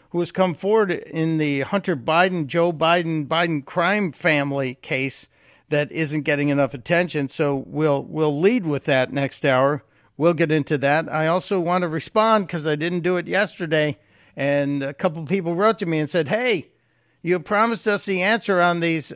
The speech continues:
Ozempic, Wegovy, all these, these diabetes drugs that are now showing great promise in weight loss. And how does it affect, uh, Ozempic finger, Ozempic butt, Ozempic face?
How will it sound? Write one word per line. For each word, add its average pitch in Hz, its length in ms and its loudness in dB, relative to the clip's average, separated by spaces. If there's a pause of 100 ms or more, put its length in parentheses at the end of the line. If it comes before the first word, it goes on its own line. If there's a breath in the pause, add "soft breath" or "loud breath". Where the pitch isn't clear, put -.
Ozempic, 196 640 0
Wegovy, 185 840 0
all 175 160 0
these, 175 360 -4 (360 soft breath)
these 160 340 -2
diabetes 185 680 2
drugs 175 340 0
that 165 100 -4
are 170 100 0
now 175 380 4
showing 175 400 0
great 165 280 -2
promise 180 380 0
in 143 160 0
weight 196 280 2
loss. 151 480 0 (800)
And 143 960 -4
how 165 180 -2
does 175 180 -4
it 180 120 0
affect, 185 420 0
uh, 143 400 -2
Ozempic 170 540 -2
finger, 170 480 2
Ozempic 143 640 -4
butt, 196 300 2
Ozempic 160 520 -4
face? 202 560 -4